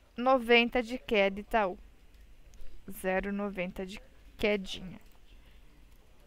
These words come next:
B T G que tá ali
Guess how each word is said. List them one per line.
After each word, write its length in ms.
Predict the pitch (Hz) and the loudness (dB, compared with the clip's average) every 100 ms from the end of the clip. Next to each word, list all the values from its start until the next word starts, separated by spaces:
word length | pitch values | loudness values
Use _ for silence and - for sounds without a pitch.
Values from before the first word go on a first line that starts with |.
| - - - - - - - - - - - - | -20 -20 -20 -20 -20 -20 -20 -20 -20 -20 -8 6
B 140 | 226 | 6
T 180 | 233 254 | 8 6
G 200 | 226 226 | 6 4
que 80 | - | 4
tá 160 | 320 | 4
ali 280 | 269 254 302 | 4 4 0